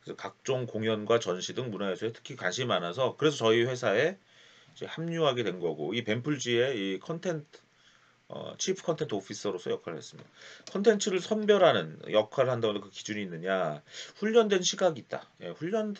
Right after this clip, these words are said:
훈련, 어, 독특한 관점, 해석력을 가진 전문가가 있어야 된다. 예, 알고-, 그러나 또 나름 또 알고리즘도 같이 하는. 예.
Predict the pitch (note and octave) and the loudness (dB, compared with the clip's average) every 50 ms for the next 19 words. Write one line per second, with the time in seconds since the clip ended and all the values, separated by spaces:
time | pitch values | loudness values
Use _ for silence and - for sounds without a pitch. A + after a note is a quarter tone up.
0 | - - - E3+ G#3 A3 - - - G#2+ G2+ G2 C3+ C#3+ - - - G#3 - F2 | -12 -16 -10 -8 -8 -8 -6 -4 -4 -4 -4 -4 -8 -10 -10 -2 0 0 2 2
1 | E3 - A#2 A#2+ C3+ D3 D#3+ F3 F3+ F3+ F#3 F3 E3 D#3 C3+ A#2+ B2+ B2+ A2+ F2+ | 2 0 0 2 0 0 0 0 -4 -6 -6 -4 -2 0 0 -2 -2 -4 -8 -8
2 | F#2+ G#2 A2+ A2 - - - - - - D#2 D2+ C#2+ C2 B1 - - - _ _ | -6 -6 -4 -4 -2 0 0 0 -2 -2 -6 -8 -8 -12 -14 -16 -18 -20 _ _
3 | _ - - - - - - _ _ - - F2+ E2+ C#2+ - - A2+ D3 D#3+ E3 | _ -20 -20 -20 -20 -20 -20 _ _ -6 -4 -4 -2 2 6 6 6 6 6 2
4 | F#3+ - - - - - - D#3+ D#3+ D#3+ G3+ A3 A3 - G#3+ A3 A3+ G3 - - | -2 -4 -4 -12 -18 2 6 6 8 8 8 4 6 8 8 10 10 8 6 0
5 | _ _ - - G#2+ A2 A2+ C#3 F3+ G#3+ A#3 - - E3+ - E2+ A2 C#3 C#3 F3 | _ _ 0 6 8 8 8 8 4 2 -2 -2 0 4 6 8 6 8 6 6
6 | D#3+ D3+ C3 G2+ E2+ D#2 D#2+ - _ _ - - - G2 G2 - - - - - | 6 6 2 0 -2 -6 -12 -18 _ _ -20 -20 -16 -16 -10 0 0 0 0 0
7 | - - - - - E2 D2+ B1+ B1 - _ _ _ _ _ _ _ _ _ _ | -6 -8 -8 -8 -6 -8 -12 -12 -12 -18 _ _ _ _ _ _ _ _ _ _
8 | _ _ _ _ _ _ F#2+ E2+ D#2+ D2+ C#2+ D2 C#2+ D#2 | _ _ _ _ _ _ -16 -14 -12 -12 -12 -14 -16 -20